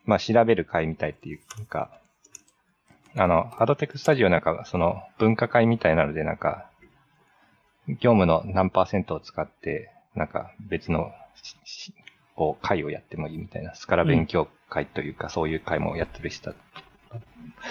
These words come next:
Speaker 1: まあ、その中でアジャイルを調べるみたいな、いう会をやっていて、横道さんが。
Speaker 2: はい。
Speaker 1: なんか、それを、なんか、近くで見ていて、なんか、なんでしょうね。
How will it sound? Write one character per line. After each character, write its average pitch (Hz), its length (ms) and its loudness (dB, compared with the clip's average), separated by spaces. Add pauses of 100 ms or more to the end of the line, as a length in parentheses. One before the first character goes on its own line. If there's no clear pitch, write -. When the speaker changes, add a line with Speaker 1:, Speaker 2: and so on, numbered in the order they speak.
(240)
Speaker 1:
ま 120 80 0
あ、 - 20 2
そ 135 120 2
の 143 60 4
中 147 140 2
で 85 80 2
ア 85 80 4
ジ 101 100 4
ャ 104 80 6
イ 92 40 0
ル 92 100 2
を 95 80 0
調 - 300 0
べ 87 100 0
る 78 80 -4
み 78 100 -6
た - 140 -6
い 90 60 -6
な、 - 140 -12 (1300)
い 85 140 -2
う 82 180 -2 (120)
会 90 180 4
を 87 80 6
や 82 80 4
っ - 40 -2
て - 240 -4
い 82 80 0
て、 90 220 2
横 85 200 -2
道 82 140 0
さ - 200 -2
ん 82 100 0
が。 80 280 -2 (100)
Speaker 2:
は 156 140 4
い。 110 80 -4 (840)
Speaker 1:
な - 80 2
ん - 40 2
か、 - 60 -2
そ 117 120 4
れ 113 60 6
を、 117 340 4
な 110 80 6
ん - 20 2
か、 87 100 0
近 - 220 0
く 101 140 2
で 82 80 6
見 85 120 4
て - 560 0
い 90 100 -6
て、 131 360 2 (2500)
な 113 180 2
ん - 40 -6
か、 - 440 -6
な 95 120 4
ん 85 40 4
で 80 80 0
し - 100 -8
ょ 85 60 -6
う 95 40 -8
ね。 - 160 -14